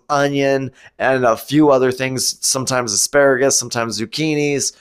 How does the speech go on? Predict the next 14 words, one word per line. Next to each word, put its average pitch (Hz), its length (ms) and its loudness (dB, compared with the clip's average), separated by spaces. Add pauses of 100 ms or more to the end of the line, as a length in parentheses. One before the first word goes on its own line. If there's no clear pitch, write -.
(360)
Um, 123 800 0
you 131 160 0
can 123 180 -4
put 131 200 0
in 123 120 0
some 107 200 -6
carrots 131 480 0
there 131 240 4
and 110 160 -4
roast 123 280 2
it, 127 200 -2
throw 135 280 2
in, 131 120 0
s-, - 160 -8